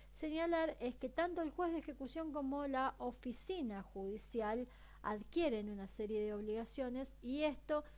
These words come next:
influye en términos de estructura y organización. La oficina judicial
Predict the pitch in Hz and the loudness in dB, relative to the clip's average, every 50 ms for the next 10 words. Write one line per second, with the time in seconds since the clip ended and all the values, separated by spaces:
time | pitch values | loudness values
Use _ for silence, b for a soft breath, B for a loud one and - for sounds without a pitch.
0 | B B B B 294 294 262 - 294 302 302 277 - - 302 294 - - 233 233 | B B B B -2 0 0 0 0 0 0 0 0 0 0 0 0 0 -2 -4
1 | 233 233 - 277 269 269 269 269 269 262 262 247 220 214 220 240 254 269 277 254 | -4 -2 0 0 0 2 0 0 0 0 0 -2 0 2 4 6 6 6 6 4
2 | - - 220 220 - - 226 226 - - 247 254 254 254 247 233 214 208 208 196 | 2 -2 -8 -8 -6 -4 -6 -6 -4 -4 -2 -2 0 2 2 2 2 0 0 -2
3 | 190 185 190 - 196 190 - - 285 233 185 170 - B B B B B B B | -4 -4 -6 -6 -6 -6 -2 0 0 0 0 -2 -6 B B B B B B B
4 | 254 254 254 262 262 254 254 - 285 262 - - 381 392 403 370 330 - - 320 | 4 6 8 8 6 4 2 -2 -4 -4 -4 -4 -4 -2 -2 -2 -2 0 0 0
5 | 320 330 311 - - - 294 277 277 311 320 | 2 2 0 0 0 2 4 4 4 4 2